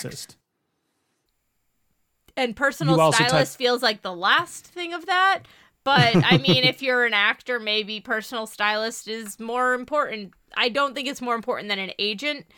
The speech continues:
Speaker 2: but what do I know?
Speaker 1: Well, you, you, you thought of that very business-esque and not just as, like, personal fantasy. <laughs> Like, I don't know, it could be fun to have a personal stylist.
Speaker 2: I mean, it, I, I agree. I did a,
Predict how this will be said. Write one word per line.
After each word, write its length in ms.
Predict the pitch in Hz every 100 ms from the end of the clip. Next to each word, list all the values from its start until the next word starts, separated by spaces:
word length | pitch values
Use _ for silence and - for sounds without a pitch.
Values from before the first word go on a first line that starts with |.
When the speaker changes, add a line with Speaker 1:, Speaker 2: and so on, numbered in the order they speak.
| _ _ _ -
Speaker 2:
but 240 | 208 180 _ _ _ _ _ _ _ _ _ _ _
what 80 | 214
do 80 | 190
I 100 | 165
know? 120 | 135 135 _ _ _ _ -
Speaker 1:
Well, 140 | 123
you, 140 | 127 147
you, 280 | 156 143 156
you 160 | 143 160
thought 220 | 143 131
of 60 | 123
that 160 | 120
very 200 | 117 113
business-esque 800 | 107 127 107 110 104 110 101 -
and 100 | 110
not 200 | 101 101
just 220 | - 101 131 -
as, 220 | 107 -
like, 260 | 98 92 - _
personal 360 | - 110 - 98
fantasy. 680 | - 98 95 - 101 95 - _ _ _ _ _ -
<laughs> 80 | 127 - - _ _ _ - _
Like, 280 | 127 120 120
I 120 | 143 185
don't 100 | 165
know, 140 | 160
it 100 | 170
could 140 | 196 185
be 80 |
fun 220 | 190 196 180
to 40 |
have 180 | 156 156
a 60 |
personal 340 | 151 160 143 170
stylist. 540 | - 196 170 110 190
Speaker 2:
I 20 | 403 480
mean, 80 | 587
it, 220 | 587 539
I, 240 | 277 359 349
I 240 | 311 339 339
agree. 200 | 254 294
I 420 | 240 302 330 285 262
did 200 | 302 302
a, 540 | 285 262 240 220